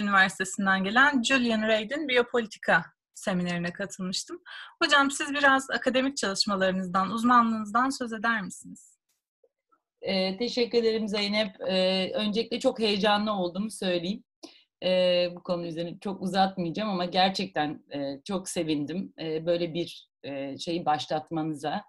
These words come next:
Speaker 2: Ee, insanların bu kadar gerçekten hep birey ve kendi dünyamıza kapanmaya zorlandığımız bir çağda bunun daha da bir eşik daha yükseltilmesi, tek başınıza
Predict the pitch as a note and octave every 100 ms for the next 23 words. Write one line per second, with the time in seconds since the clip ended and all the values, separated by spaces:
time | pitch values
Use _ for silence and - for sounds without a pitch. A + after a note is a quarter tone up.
0 | _ _ _ _ _ F3 F3 E3+ E3 -
1 | F3+ F#3+ F#3 F#3+ F#3 F#3+ F#3+ G3 G#3 F#3+
2 | F#3 - - G3 F3+ F#3 F#3+ A3 - _
3 | - F3+ F#3+ F#3 G3 F#3 F#3+ F#3+ F#3+ -
4 | _ _ _ - _ - F#3+ F3 F#3+ F#3
5 | F#3+ G#3+ F#3+ G3+ G3+ G3 G3 G#3+ G3 F#3+
6 | G3 G3 G#3 G#3+ F#3 F#3 F#3 F#3 F#3 F#3
7 | F#3+ F#3+ - E3+ - G3+ F#3+ E3 F#3 A#3
8 | - _ - - - F3+ G3+ A3 G3+ G3
9 | A3 G3 F3+ E3 F#3+ F#3+ - - - F3+
10 | F#3 F3 - G3 F3 F3 F#3 F3 E3 -
11 | G3 G3 G#3+ A3+ G3+ F#3+ F#3 F3+ E3 D3+